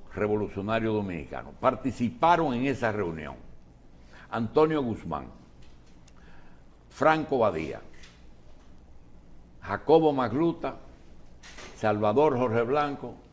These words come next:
y José Francisco Peña Gómez. Peña Gómez, que en ese momento era secretario general del partido, ya Bosch había salido.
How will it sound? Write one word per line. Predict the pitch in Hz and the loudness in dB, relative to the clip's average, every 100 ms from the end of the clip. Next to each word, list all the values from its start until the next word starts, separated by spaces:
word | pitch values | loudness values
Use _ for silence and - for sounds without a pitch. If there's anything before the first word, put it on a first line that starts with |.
| - - - - | -20 -20 -20 -6
y | 117 | 2
José | 104 - 101 | 2 2 -2
Francisco | 98 87 120 110 98 98 | -2 -6 -4 -6 -4 -4
Peña | 101 90 71 | -4 -2 -6
Gómez. | 57 57 - - - - - - - - - - - | -6 -14 -18 -18 -20 -20 -20 -20 -20 -20 -20 -16 2
Peña | 147 160 147 | 2 4 4
Gómez, | 147 143 120 98 - - - - - - - - - - - - - - - - - - - | 6 6 4 -4 -10 -18 -20 -20 -20 -20 -20 -20 -18 -20 -20 -20 -20 -20 -20 -20 -20 -20 -10
que | - | -6
en | 90 | -2
ese | 127 107 | -4 -2
momento | 131 127 131 117 117 117 | -2 0 -2 -2 0 2
era | 123 107 | 2 0
secretario | 90 85 82 110 110 | -4 -6 -2 0 2
general | 110 101 104 107 101 | 0 0 0 0 0
del | 101 | -4
partido, | 104 87 85 80 | -4 -4 -4 -4
ya | 85 113 | 2 4
Bosch | 120 127 113 | 6 4 4
había | 101 101 104 | 0 2 0
salido. | 95 78 69 60 | 0 -2 -4 -10